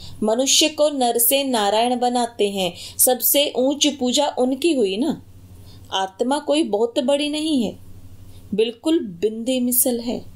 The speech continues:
उनमें कितना नॉलेज, कितना पाठ भरा हुआ है।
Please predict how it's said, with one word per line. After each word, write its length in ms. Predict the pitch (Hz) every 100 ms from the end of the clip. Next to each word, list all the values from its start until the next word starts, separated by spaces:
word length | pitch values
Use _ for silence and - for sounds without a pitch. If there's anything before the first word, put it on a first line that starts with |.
| - - - - - - -
उनमें 420 | 240 247 277 277
कितना 480 | 226 - 202 220 254
नॉलेज, 540 | 269 269 262 254 - - - - -
कितना 520 | 220 - 196 208 269 302
पाठ 260 | 277 262
भरा 280 | 226 233 208
हुआ 300 | 190 190 185
है। 200 | 190 220